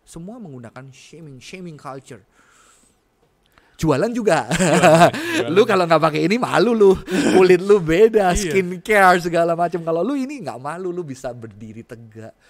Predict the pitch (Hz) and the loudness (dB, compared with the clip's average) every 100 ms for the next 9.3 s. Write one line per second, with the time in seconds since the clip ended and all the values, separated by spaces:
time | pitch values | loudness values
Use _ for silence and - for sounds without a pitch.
0 | _ _ 104 117 104 104 113 107 107 101 | _ _ -20 -18 -18 -18 -20 -18 -18 -16
1 | 101 - 107 104 110 110 110 117 139 139 | -18 -16 -16 -16 -18 -18 -20 -20 -20 -18
2 | 165 139 147 151 131 151 156 135 127 123 | -18 -16 -16 -18 -18 -18 -18 -18 -18 -16
3 | 123 127 135 156 131 143 143 127 120 123 | -16 -16 -18 -16 -16 -16 -14 -16 -16 -18
4 | 127 127 120 123 123 135 143 135 123 117 | -20 -20 -20 -20 -18 -18 -20 -18 -16 -14
5 | - 85 - - - - - - 110 104 | -14 -16 -18 -20 -20 -20 -16 -10 -10 -10
6 | 101 87 90 87 233 - 175 220 294 294 | -14 -16 -14 -14 -14 -16 -18 -14 -12 -8
7 | 185 160 151 147 147 165 - 160 151 143 | -6 -4 -4 -4 -6 -8 -12 -10 -8 -6
8 | 139 135 131 131 135 147 127 117 120 113 | -6 -8 -12 _ -18 -18 -20 -18 -18 -16
9 | 135 156 120 | -14 -14 -16